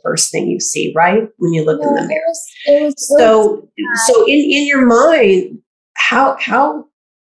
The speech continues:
Speaker 1: how did that affect you emotionally? Or I know you said that you, you,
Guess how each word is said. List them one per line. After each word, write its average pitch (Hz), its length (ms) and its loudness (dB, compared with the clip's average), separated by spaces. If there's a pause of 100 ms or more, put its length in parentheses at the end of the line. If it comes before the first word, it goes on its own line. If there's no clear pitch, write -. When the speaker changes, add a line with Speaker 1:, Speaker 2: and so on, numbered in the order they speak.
Speaker 1:
how 311 220 0
did 403 120 2
that 381 140 0
affect 359 480 -4
you 185 160 4
emotionally? 185 800 2
Or 160 560 0
I 180 120 0
know 196 180 4
you 226 140 0
said 196 280 0
that 156 100 -4
you, 180 220 2
you, 175 280 -2